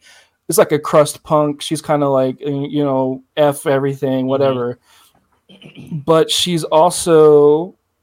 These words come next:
Speaker 1: naive and trying to find someone to look up to. So her, her trying to find herself by having someone to look up to and discovering her own strengths throughout the story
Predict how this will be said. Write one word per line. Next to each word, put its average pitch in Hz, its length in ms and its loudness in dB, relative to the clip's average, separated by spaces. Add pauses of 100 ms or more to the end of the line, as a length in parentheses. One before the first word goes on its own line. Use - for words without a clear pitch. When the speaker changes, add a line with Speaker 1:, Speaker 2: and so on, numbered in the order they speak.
(140)
Speaker 1:
naive 147 1000 -2
and 147 260 -6
trying 156 200 -2
to 147 60 -4
find 143 200 -2
someone 139 200 -6
to 131 60 -4
look 131 340 -6
up 139 260 0
to. 131 240 -8
So 127 160 -10
her, 160 600 -2 (1080)
her 180 180 -4
trying 175 280 0
to 147 60 -2
find 143 380 0
herself 131 840 -4 (540)
by 135 200 0
having 135 300 -2
someone 127 320 -8
to 131 100 -12
look 131 200 -6
up 135 160 -2
to 131 440 -6
and 131 400 -6
discovering 175 500 0
her 147 220 0
own 147 160 2
strengths 135 420 -8
throughout 123 340 -6
the 127 80 -14
story 196 540 -2